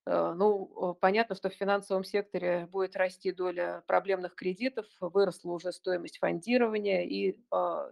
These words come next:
снизился спрос на кредиты. Ну, более управляемая ситуация ожидается в строительном секторе, хотя здесь тоже все будет очень сложно.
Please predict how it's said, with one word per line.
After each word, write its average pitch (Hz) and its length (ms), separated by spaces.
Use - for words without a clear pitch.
снизился 190 500
спрос 180 360
на 185 60
кредиты. 165 540
Ну, 233 220
более 262 340
управляемая 254 680
ситуация 208 600
ожидается 196 480
в - 40
строительном 214 480
секторе, 175 440
хотя 185 240
здесь 190 200
тоже 180 240
все 175 300
будет 180 220
очень 190 220
сложно. 175 520